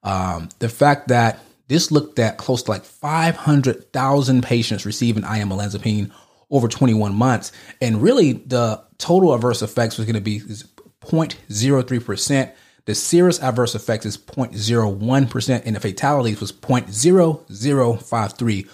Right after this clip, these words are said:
with that five percent. The interesting part was,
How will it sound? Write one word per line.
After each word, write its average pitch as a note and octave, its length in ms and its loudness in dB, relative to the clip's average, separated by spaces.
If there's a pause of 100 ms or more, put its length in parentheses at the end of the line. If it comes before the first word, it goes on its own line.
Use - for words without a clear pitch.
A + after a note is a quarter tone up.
(300)
with E3 160 -2
that A#2+ 180 0
five G#2 240 -4
percent. - 420 -6 (500)
The E2 100 -8
interesting A2+ 540 2
part - 360 2
was, A2+ 300 0